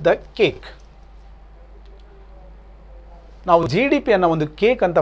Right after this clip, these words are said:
ಪರಿಗಣಿಸಿದರೆ, ಕೇಕಿನ ಗಾತ್ರ ಹೆಚ್ಚಿದ್ದಷ್ಟು ಹೆಚ್ಚಿನ ಜನರು ತಿನ್ಬೋದು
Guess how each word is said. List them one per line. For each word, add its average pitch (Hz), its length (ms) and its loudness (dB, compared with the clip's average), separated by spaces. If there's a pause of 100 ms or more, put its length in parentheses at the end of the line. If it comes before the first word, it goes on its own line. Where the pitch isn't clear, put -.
ಪರಿಗಣಿಸಿದರೆ, 131 540 -4 (1200)
ಕೇಕಿನ 175 440 0 (260)
ಗಾತ್ರ 208 340 4 (2000)
ಹೆಚ್ಚಿದ್ದಷ್ಟು 175 720 -4 (920)
ಹೆಚ್ಚಿನ 247 380 -2 (140)
ಜನರು 226 320 2
ತಿನ್ಬೋದು 127 400 -4